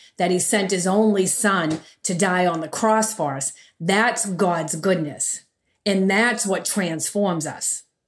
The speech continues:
His goodness, being in Him, being really genuinely becoming that new creation in Christ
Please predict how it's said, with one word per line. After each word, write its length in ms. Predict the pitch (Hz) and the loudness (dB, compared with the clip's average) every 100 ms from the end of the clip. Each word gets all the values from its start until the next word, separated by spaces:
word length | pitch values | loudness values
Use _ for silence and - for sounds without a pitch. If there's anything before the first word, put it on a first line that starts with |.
| _ | _
His 280 | 208 190 170 | 0 0 0
goodness, 840 | 170 220 254 220 165 170 - - _ _ _ _ _ _ - | 4 6 6 4 0 -2 -2 -4 _ _ _ _ _ _ -2
being 320 | 202 202 185 | 2 4 0
in 340 | - 190 247 | -2 4 6
Him, 560 | 285 175 165 156 196 220 _ _ _ _ _ - | 6 4 -2 -2 -4 -4 _ _ _ _ _ -2
being 580 | 185 196 196 185 180 180 | 0 2 2 -2 -4 2
really 540 | 202 233 269 240 208 | 8 8 8 8 6
genuinely 720 | 185 170 208 247 233 208 190 | 2 2 4 4 4 2 2
becoming 640 | 190 190 - 233 254 254 220 | 0 0 0 0 4 4 4
that 240 | 196 185 | 2 0
new 280 | 185 214 247 | 2 4 2
creation 680 | 214 - 214 214 214 - 196 | 0 2 4 6 4 2 -2
in 140 | 180 | -2
Christ 720 | 165 - 220 190 165 175 - | -4 -2 2 2 0 -2 -6